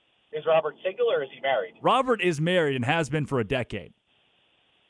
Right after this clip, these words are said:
Speaker 1: Okay. Yeah, if he has kids, it's gonna be tough. I don't have kids yet. Um, my wife and I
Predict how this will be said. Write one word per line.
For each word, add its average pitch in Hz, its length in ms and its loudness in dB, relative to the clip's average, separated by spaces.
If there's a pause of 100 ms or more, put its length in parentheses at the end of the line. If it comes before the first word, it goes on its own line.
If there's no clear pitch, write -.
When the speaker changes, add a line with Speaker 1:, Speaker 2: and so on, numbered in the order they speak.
(760)
Speaker 1:
Okay. 180 420 2 (360)
Yeah, 220 180 4 (180)
if 196 140 -10
he 294 180 -10
has 269 100 2 (200)
kids, 214 240 0
it's - 160 -16
gonna 170 140 -4
be - 120 -20 (120)
tough. - 220 -2 (220)
I 175 120 -6
don't 226 120 -8
have 196 160 2 (140)
kids 180 260 -2
yet. 123 300 2 (520)
Um, 143 440 2 (400)
my 165 160 4
wife 185 260 2
and 208 80 0
I 180 120 2